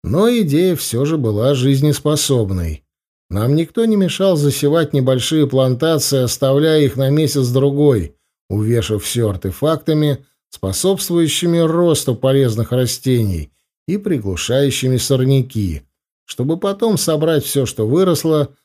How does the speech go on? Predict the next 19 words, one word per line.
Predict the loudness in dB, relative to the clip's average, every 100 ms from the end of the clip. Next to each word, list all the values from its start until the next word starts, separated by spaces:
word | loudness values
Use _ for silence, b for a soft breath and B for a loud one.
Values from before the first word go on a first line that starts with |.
| _
наведавшись | -2 0 2 2 2 0 0 -2
при | 0 0
очередном | 0 0 0 2 0 0
перемещении | 0 2 0 0 0 0 2 2
в | 2
эту | 0 0 0
местность. | 0 0 -4 -8 -10 -12 -16 _ _ _ _ _ _ _ _ _ _ _ _ _ _
В | -6
то | -2 0
же | -2
время | 0 2 2 0
локация | -4 0 0 2 0 0
Далеров | 0 2 2 2 0 0
не | 0 2
была | 2 2 0
похожа | 0 -2 0 0 2
на | 0 0
обычные | 0 -2 -2 -4 -4
джунгли. | -4 -2 0 0 -2 -6 -8